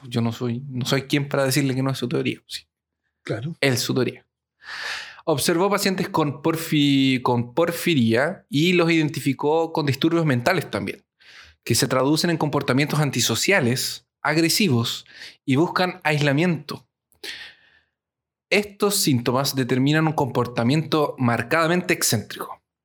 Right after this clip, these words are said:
Speaker 1: Entonces, esto es lo que hace la figura del vampiro que se esconde,
Speaker 2: Ajá.
Speaker 1: que vive solo, que,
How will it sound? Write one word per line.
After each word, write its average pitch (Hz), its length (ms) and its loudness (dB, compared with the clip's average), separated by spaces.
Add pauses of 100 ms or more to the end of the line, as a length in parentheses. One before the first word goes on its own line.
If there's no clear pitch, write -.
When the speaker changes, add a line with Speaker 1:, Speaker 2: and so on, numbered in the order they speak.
(460)
Speaker 1:
Entonces, - 460 0
esto 156 240 0
es 160 60 2
lo 156 100 2
que 147 100 2
hace 151 300 2
la 131 140 2
figura 135 300 2
del 127 120 2
vampiro 120 400 2
que 120 80 -2
se - 100 -2
esconde, 120 1040 2
Speaker 2:
Ajá. - 360 -20
Speaker 1:
que 107 120 0
vive 110 260 2
solo, 117 1120 0 (1500)
que, 113 420 0